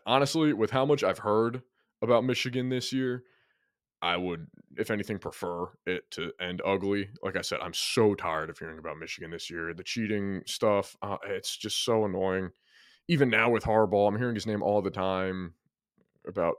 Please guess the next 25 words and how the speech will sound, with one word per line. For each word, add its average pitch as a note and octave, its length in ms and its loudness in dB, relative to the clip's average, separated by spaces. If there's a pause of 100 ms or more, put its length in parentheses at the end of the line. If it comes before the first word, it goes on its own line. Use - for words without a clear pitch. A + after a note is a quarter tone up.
coaching G2 840 -2
and F2+ 220 -4 (320)
all G2+ 120 -4
the G2 80 -6
quotes F#2+ 500 0
and F#2 80 -4
everything. F#2+ 840 -4
Connor G#2 240 -4
Stallions. F#2+ 680 -6 (320)
I'm C#3+ 80 4
just C3+ 140 2
annoyed. F#2+ 280 2 (240)
I'm A2 120 0
very B2 260 8
annoyed G#2+ 260 4
hearing F#2+ 200 0
about F2+ 220 4
Michigan. E2+ 560 -6 (920)
If G#2 100 -2
they A2+ 100 4
can A2 160 0
go B2+ 180 8
back A#2 360 4
to A2 140 -4
being G2 520 0